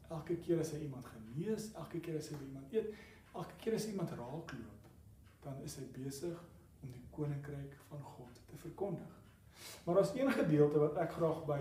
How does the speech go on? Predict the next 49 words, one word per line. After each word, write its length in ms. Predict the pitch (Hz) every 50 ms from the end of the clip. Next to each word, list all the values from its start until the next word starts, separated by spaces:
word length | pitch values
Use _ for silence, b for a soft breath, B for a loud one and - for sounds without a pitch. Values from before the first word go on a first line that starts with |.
| 139 -
vandag 260 | 147 139 135 131 135 -
wil 160 | 143 135 -
stil 240 | - - 151 147 147
staan, 260 | - - 117 120 123 - - - - - - - - - - - - - - - 147 147
wat, 180 | 143 139 -
eh, 160 | 151 147 143 135 B B B B B B -
ek 80 | 160 -
wil 120 | 180 175 170
dit 80 | 175
op 100 | - -
'n 80 | 175 175
manier 240 | 165 160 160 170 165
noem 140 | 165 165 156
'n 40 |
samevatting 840 | 143 - - 175 165 165 175 190 - - - 151 143 - 151 139 139 - - -
is, 180 | - - -
'n 100 | - -
belangrike 540 | - 147 139 147 165 196 208 196 175 - 170
samevatting 600 | 156 - 165 147 139 135 - 147 143 - 143 135
van 160 | - 139 131
hoe 120 | 131 131 - -
God 140 | 147 147 -
se 100 | - 143
koninkryk 680 | - 147 135 135 - - 135 131 - - - - -
nie 80 | 214 226
net 240 | 240 226 - - -
lyk 380 | 117 120 120 - - - -
nie, 300 | 165 175 226 226 - - B B B B B B B
want 140 | B 147 156
ons 100 | 156 151
kan 120 | - 175 151
dit 120 | 151 -
gaan 180 | - 196 160 151
lees 300 | 165 175 156 143 - -
in 100 | 151 135
Lukas 340 | 135 - - 165 139 -
dertien. 520 | - 127 123 131 135 135 - - 120 113 117 - - b b b b b b
Dis 160 | - 143 139
die 80 | 170 160
gedeeltes 560 | 170 170 143 135 139 147 151 - 196 - -
waar 140 | 175 156 151
Jesus 200 | 151 - - -
klomp 220 | - 220 220 214
gelykenisse 840 | 208 - 143 123 120 117 123 131 - - 156 151 143 143 - 147
vertel 460 | 143 - 147 139 - - 135 131 127 127
van 200 | - - 127 123
hoe 120 | 117 120 -
God 220 | - 147 139 - -
se 100 | -